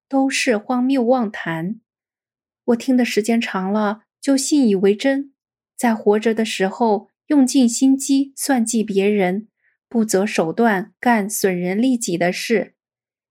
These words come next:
想着死后不会遭报应的，也没有荣誉和耻辱之分，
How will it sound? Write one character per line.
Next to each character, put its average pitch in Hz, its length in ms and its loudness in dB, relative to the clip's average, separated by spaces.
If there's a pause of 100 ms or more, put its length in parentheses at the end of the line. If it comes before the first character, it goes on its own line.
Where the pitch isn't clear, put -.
(260)
想 208 300 -2
着 233 120 2
死 240 240 -2
后 214 300 0
不 202 260 -2
会 277 200 -2
遭 233 200 0
报 208 240 0
应 196 240 -2
的， 175 300 -2 (220)
也 220 180 4
没 208 140 2
有 262 160 2
荣 190 280 2
誉 277 240 4
和 214 160 -2
耻 190 300 -2
辱 214 320 -2
之 214 240 -2
分， 254 380 -2